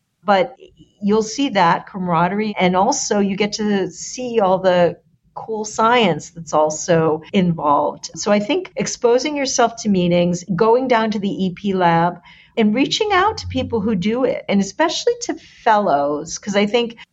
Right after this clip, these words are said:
it's easier to talk to a fellow and say, "Well, what do you like? What don't you like?" Or maybe junior attendings, 'cause they're closer to that stage where they first decided to go.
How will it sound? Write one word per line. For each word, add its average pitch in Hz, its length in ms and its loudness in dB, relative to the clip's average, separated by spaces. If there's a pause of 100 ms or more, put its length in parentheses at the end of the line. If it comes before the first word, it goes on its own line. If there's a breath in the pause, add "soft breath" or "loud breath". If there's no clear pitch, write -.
(100)
it's 208 180 -2
easier 233 800 0 (120)
to 190 580 0
talk 214 320 0
to 196 180 -4
a 185 40 -4
fellow 202 560 2
and 170 140 2
say, 180 320 -4
"Well, 214 140 -2
what 240 160 4
do 240 80 -4
you 233 160 -2
like? 202 500 2
What 196 120 -6
don't 208 320 -6
you 202 80 -8
like?" 196 420 2
Or 175 80 2
maybe 202 300 2
junior 208 500 2
attendings, 202 460 -2
'cause 202 100 -2
they're 214 100 2
closer 294 520 0
to 185 160 -6
that - 340 0
stage 180 560 0
where 175 140 0
they 175 300 2
first - 420 -6
decided 170 520 -2
to 160 60 -6
go. 143 460 0